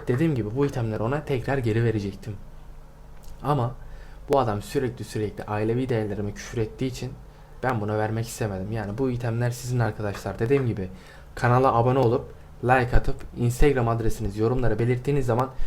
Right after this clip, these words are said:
bu itemleri size veriyorum. Devam. Ya eleman modumu inanılmaz düşürdü. Bir tane de gelmiş on üç level bir tane adam kırmızı ruj mudur, ruj kırmızısı mıdır nedir? Gelmiş bana diyor ki Fingo diyor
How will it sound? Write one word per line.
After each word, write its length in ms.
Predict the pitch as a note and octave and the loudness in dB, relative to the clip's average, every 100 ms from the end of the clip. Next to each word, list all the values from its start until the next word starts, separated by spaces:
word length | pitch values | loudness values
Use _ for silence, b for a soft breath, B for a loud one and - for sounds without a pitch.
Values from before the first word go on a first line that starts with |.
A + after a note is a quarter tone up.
| B - | B 0
bu 80 | - | 2
itemleri 500 | A2+ G#2 G2+ A2+ A#2 - | 2 0 -2 0 -2 -4
size 340 | - A2+ G#2+ | -6 0 2
veriyorum. 360 | G2+ G2+ F#2+ F#2 - - - | 2 0 -2 -6 -14 -16 -2
Devam. 260 | A#2 C3 A#2+ - - - - B B B B B B - | 2 2 0 -8 -20 -20 -20 B B B B B B 0
Ya 240 | A#2 B2+ B2+ | 6 6 6
eleman 320 | B2+ D3 D3+ | 4 4 4
modumu 340 | C#3 C#3+ D3 | 4 2 2
inanılmaz 580 | C3+ C3 C#3+ C#3+ D#3+ C3+ | 2 2 4 4 2 0
düşürdü. 380 | B2 C3+ B2 A#2 | -4 -4 -2 0
Bir 60 | |
tane 280 | A#2+ D3+ D3 | 2 4 6
de 60 | C#3+ | 6
gelmiş 560 | D3 C#3+ D3 - - - - - - - | 6 4 2 -2 -8 -12 -18 -18 -8 0
on 140 | B2+ | 2
üç 200 | B2+ C3 | 4 6
level 360 | C3 C3 B2 C3+ | 6 6 4 -2
bir 60 | |
tane 260 | B2+ C3 B2 | 2 4 6
adam 280 | A#2 C3 B2 | 4 2 0
kırmızı 420 | B2 B2 B2 C3 | 0 2 4 4
ruj 220 | C3 A#2+ | 2 2
mudur, 220 | A#2 A2 G#2 | -2 -2 0
ruj 220 | A#2 B2+ | 0 0
kırmızısı 500 | - A#2+ A#2 A2 - | 0 0 2 0 -2
mıdır 240 | B2 G#2+ A2+ | 0 0 2
nedir? 640 | A#2 A2+ - A#2 A2+ C#3 - B B B B B B | 0 0 -4 -2 0 -2 -6 B B B B B B
Gelmiş 360 | B2+ C3+ C#3+ - | 4 6 4 4
bana 180 | C#3+ C#3+ | 4 4
diyor 180 | D3 D3 | 2 2
ki 320 | D3+ C#3+ - - - | 0 0 -4 -16 -8
Fingo 380 | - D3+ D3 C3+ | 0 2 4 4
diyor 300 | B2+ B2+ | 4 4